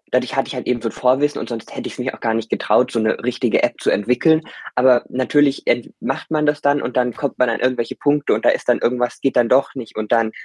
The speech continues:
muss man halt nachschauen und man lernt immer was Neues, umso weiter man das Ganze entwickelt. Und das ist so ein fortlaufender Pro-, Prozess, finde ich, wo man immer was weiter lernt und aber auch was vorher Gelerntes weiter anwendet.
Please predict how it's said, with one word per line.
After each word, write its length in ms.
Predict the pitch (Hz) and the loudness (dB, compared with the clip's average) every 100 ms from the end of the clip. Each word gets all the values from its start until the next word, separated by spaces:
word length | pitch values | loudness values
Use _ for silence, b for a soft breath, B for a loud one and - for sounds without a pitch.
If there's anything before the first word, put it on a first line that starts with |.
| B | B
muss 120 | 135 | -2
man 100 | 135 | 0
halt 260 | 127 120 - _ | 0 -2 -10 _
nachschauen 560 | 123 127 139 - 113 107 | 0 0 0 0 2 2
und 160 | 107 117 | 0 -2
man 140 | 123 | 2
lernt 320 | 127 123 - - | 2 2 -4 0
immer 260 | 151 135 | 2 4
was 200 | 120 120 | 2 0
Neues, 360 | 123 127 127 110 | 2 4 4 2
umso 220 | 117 113 | 0 2
weiter 260 | 113 117 117 | 2 0 -2
man 140 | 110 | -4
das 120 | 110 | -2
Ganze 260 | 117 110 - | -2 -2 -4
entwickelt. 460 | 110 127 - 110 107 | -2 -4 0 -2 0
Und 160 | 107 | -4
das 80 | 113 | -4
ist 160 | 117 - | -4 0
so 100 | 117 | 2
ein 120 | 110 B B B | 2 B B B
fortlaufender 540 | - 127 123 117 123 110 | 0 2 2 0 0 -6
Pro-, 200 | - - _ | -8 -10 _
Prozess, 380 | 123 - 135 - | -4 0 -2 0
finde 240 | 110 107 | -2 -2
ich, 120 | 101 | -4
wo 60 | 113 | -2
man 160 | 107 104 | -2 0
immer 240 | 120 113 | 0 0
was 240 | 107 - | -2 0
weiter 300 | 110 117 127 | 0 2 2
lernt 320 | 113 120 127 - | 2 2 2 -2
und 80 | |
aber 180 | - 113 | 0 2
auch 160 | 110 - b b _ - | 0 -4 b b _ -4
was 220 | 113 - _ | -4 -8 _
vorher 260 | 135 127 120 | 0 2 2
Gelerntes 380 | 117 110 107 - | 2 0 0 -4
weiter 220 | 107 - | -2 -2
anwendet. 500 | 117 104 92 87 | -2 -2 -4 -8